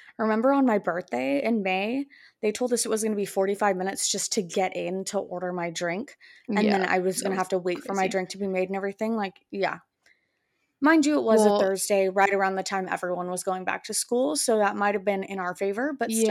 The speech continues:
Speaker 2: Yeah.
Speaker 1: ten minutes inside
Speaker 2: Yeah.
Speaker 1: Starbucks, I think that's the lo-, like, that's the shortest I've been in there, like, ever, in the one in
Speaker 2: Yeah, I'm
Speaker 1: Disneyland.
Speaker 2: not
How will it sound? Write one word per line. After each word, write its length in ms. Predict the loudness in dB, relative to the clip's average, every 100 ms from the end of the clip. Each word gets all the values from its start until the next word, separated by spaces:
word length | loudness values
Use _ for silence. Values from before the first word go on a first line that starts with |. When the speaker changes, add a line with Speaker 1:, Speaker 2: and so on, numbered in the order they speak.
| 4
Speaker 2:
Yeah. 340 | 2 -2 -4 -4
Speaker 1:
ten 220 | 0 0
minutes 320 | 2 0 -2
inside 260 | -4 0 0
Speaker 2:
Yeah. 280 | 0 -4 -2
Speaker 1:
Starbucks, 220 | -2 -2
I 60 |
think 180 | -2 -2
that's 320 | -2 -6 -8
the 160 | -2 -2
lo-, 280 | -2 -6 -6 -2
like, 180 | -2 -2
that's 200 | -6 -4
the 80 | -4
shortest 340 | -4 -4 -2
I've 100 | -2
been 100 | 0
in 120 | -2 -2
there, 120 | -8
like, 180 | -8 0
ever, 400 | 0 2 -6 -10 _ -20 -20 _ _ -8
in 80 | -4
the 80 | 0
one 180 | 0 0
in 100 | -4
Speaker 2:
Yeah, 320 | -4 -2 -2 0
I'm 80 | 4
Speaker 1:
Disneyland. 40 |
Speaker 2:
not 160 | 6